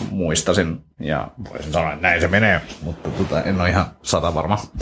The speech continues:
Mut tälleen mä oon sen ymmärtänyt. Ja tota, ää, sen H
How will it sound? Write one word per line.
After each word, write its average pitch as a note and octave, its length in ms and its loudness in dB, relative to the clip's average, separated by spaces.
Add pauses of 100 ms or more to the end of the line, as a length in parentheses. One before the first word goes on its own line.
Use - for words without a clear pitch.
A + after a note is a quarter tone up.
(1080)
Mut D#2+ 140 -2
tälleen E2+ 260 4
mä - 20 -6
oon E2 60 -2
sen D#2+ 120 -2
ymmärtänyt. A2 360 -2 (120)
Ja G2 120 4
tota, F#2 500 4 (1400)
ää, F#2 560 2 (300)
sen G2+ 180 4
H F#2 40 4